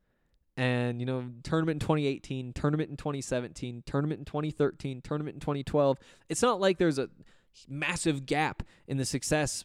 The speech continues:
between these two programs. I mean, I think they ha-, won, like, two tournament games in the last ten years compared to whatever for Colorado. I, I think none for Colorado, which, again, it's, it's a difference, but it's not a huge difference. There is a difference in the experience of the coaches. And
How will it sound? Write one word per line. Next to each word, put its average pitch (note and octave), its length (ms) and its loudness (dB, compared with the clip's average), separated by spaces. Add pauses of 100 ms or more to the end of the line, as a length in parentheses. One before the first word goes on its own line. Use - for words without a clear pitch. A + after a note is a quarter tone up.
between C3 300 0
these C3 180 -2
two C3 140 0
programs. A#2 500 0
I - 40 -8
mean, C3 240 -2
I B2 80 -2
think F3 180 4
they D#3 120 4
ha-, D3 120 0
won, C3+ 300 2
like, A#2 220 -4
two E3+ 140 4
tournament D3 420 0
games D3 320 0
in B2 60 -8
the B2 60 -6
last A#2+ 380 -6
ten C#3 240 -4
years C3+ 280 -2
compared B2+ 420 -2
to A#2 180 -4 (260)
whatever B2+ 460 -2
for B2 120 -4
Colorado. A#2+ 640 4
I, B2 60 -4
I B2 140 -2
think D3+ 220 0
none C3 280 -4
for C#3 120 -4
Colorado, C3+ 600 0 (320)
which, - 300 -2 (120)
again, D#3+ 280 -8
it's, - 220 -12 (280)
it's - 140 -18
a D#3+ 40 -12
difference, D#3+ 460 2
but C#3 140 -2
it's C3 100 -4
not E3 120 2
a - 20 -4
huge D#3 320 -2
difference. A#2 400 -10 (720)
There F#3+ 180 10
is A#3 100 8
a A#3+ 40 6
difference G3+ 400 4
in D3+ 80 0
the D#3 80 0
experience E3 440 2
of E3 60 2
the E3 80 0
coaches. F#3 480 0 (380)
And C#3 460 -2